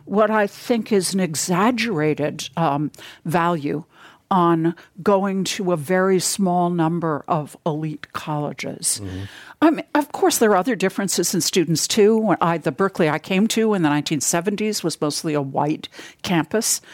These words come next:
Speaker 1: Um, now it's a m-, much, much more, uh, diverse campus, um, much more economically diverse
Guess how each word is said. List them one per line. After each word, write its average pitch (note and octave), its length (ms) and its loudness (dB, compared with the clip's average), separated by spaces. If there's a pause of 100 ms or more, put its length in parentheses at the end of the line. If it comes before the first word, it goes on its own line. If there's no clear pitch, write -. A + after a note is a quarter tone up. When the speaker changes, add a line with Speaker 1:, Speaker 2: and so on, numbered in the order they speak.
(280)
Speaker 1:
Um, D#3+ 360 2
now E3+ 340 2
it's - 180 -2
a D#3 80 2
m-, D3+ 500 -2
much, D#3+ 520 0
much E3 400 0
more, D#3 480 0
uh, D#3 260 -2
diverse D3 400 -6
campus, - 640 -6 (480)
um, F3 240 -2
much F#3 480 2
more F#3+ 420 2
economically F3+ 920 0
diverse G3+ 600 -2